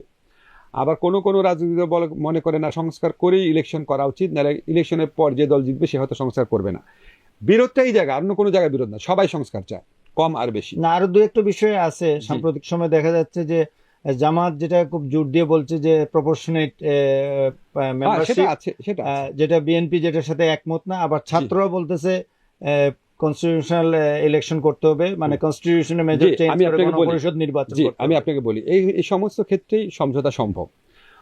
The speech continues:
Speaker 1: ধরেন প্রপোর্শনাল রিপ্রেজেন্টেশন, এখন বিএনপি যদি বলে, আচ্ছা ঠিক আছে, প্রপোর্শনাল রিপ্রেজেন্টেশন, আম, যদি পাঁচশো আসনে ইলেকশন হয়, সবাই যদি রাজি হয়,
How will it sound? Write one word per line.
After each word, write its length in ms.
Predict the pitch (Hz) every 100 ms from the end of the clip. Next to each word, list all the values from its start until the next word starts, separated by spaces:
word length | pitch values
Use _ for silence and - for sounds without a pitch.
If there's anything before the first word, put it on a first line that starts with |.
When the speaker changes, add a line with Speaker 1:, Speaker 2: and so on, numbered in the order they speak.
| _
Speaker 1:
ধরেন 180 | 170 190 190
প্রপোর্শনাল 520 | 185 196 196 208 185
রিপ্রেজেন্টেশন, 680 | 180 185 175 180 175 185 175
এখন 140 | 170
বিএনপি 340 | 151 160 147
যদি 200 | 156 160
বলে, 220 | 151 151 147
আচ্ছা 180 | 139
ঠিক 120 | 139 139
আছে, 140 | 135
প্রপোর্শনাল 500 | - 160 160 170 160
রিপ্রেজেন্টেশন, 800 | 151 - 151 151 139 143 151 151 - - - -
আম, 280 | 123 120 117
যদি 300 | 131 135 143 -
পাঁচশো 280 | 175 - 196
আসনে 220 | 190 160
ইলেকশন 300 | 143 - 139
হয়, 140 | 127
সবাই 240 | 113 151 151
যদি 140 | 147
রাজি 260 | 131 127 143
হয়, 200 | 113